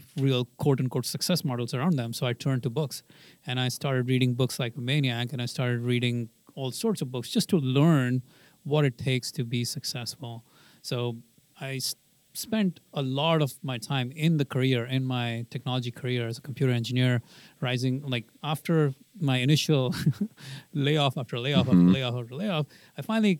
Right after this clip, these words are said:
Speaker 1: kind of figured out the groove, and I, uh, rose from the ranks of nothing to managing billion dollar cell phone projects, billion with a B, uh, at one of the largest, uh, chip makers in the world.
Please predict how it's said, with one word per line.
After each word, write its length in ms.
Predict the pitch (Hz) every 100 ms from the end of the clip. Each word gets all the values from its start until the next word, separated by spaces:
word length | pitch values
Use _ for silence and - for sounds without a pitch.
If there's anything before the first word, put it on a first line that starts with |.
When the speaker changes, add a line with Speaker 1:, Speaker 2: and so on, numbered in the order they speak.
| -
Speaker 1:
kind 180 | 180
of 120 | 156 123
figured 360 | - 180 170
out 200 | 147 139
the 80 | 120
groove, 680 | 117 143 165 151 143 135 143 -
and 400 | 127 123 120 123
I, 300 | 120 120 117 - - - - -
uh, 180 | 123 120
rose 360 | 120 151 175 165
from 220 | - 143
the 80 | 131
ranks 300 | 123 127 120
of 200 | 127 104
nothing 880 | 131 120 123 135 123 117 117 131 135 131
to 280 | 127 127 123
managing 480 | 123 135 131 135
billion 400 | 127 135 160 151
dollar 260 | 135 120 120
cell 260 | 117 131 120
phone 180 | 131 120
projects, 300 | 127 127 123
billion 320 | 120 131 127
with 100 | 123
a 60 | 120
B, 480 | 120 165 143 135 135 _ - - _
uh, 200 | 131 120 143
at 380 | 131 127 123 - _ -
one 160 | 139
of 80 | 127
the 80 | 123
largest, 520 | 123 123 123 120 -
uh, 220 | 135 120 113 - _ -
chip 220 | 196 -
makers 360 | 127 131 127
in 60 | 135
the 80 | 120
world. 540 | 113 135 117 131 120